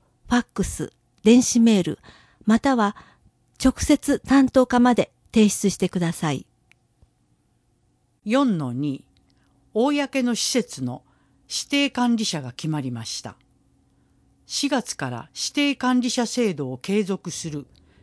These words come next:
Speaker 2: 美術館および総合文化施設の指定管理者が決まりました。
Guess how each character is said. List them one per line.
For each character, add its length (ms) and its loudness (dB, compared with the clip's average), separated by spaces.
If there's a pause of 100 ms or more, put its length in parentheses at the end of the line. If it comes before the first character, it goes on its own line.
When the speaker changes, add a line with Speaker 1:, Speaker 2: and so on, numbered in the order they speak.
Speaker 2:
美 160 -4
術 300 -6
館 240 -10 (400)
お 100 -4
よ 120 0
び 100 -8
総 300 -2
合 200 0
文 240 0
化 140 -2
施 120 -4
設 300 -4
の 180 -8 (280)
指 180 -8
定 200 0
管 260 0
理 100 -4
者 140 -4
が 100 -10
決 160 -8
ま 120 -4
り 100 -8
ま 120 -10
し 160 -12
た。 140 -14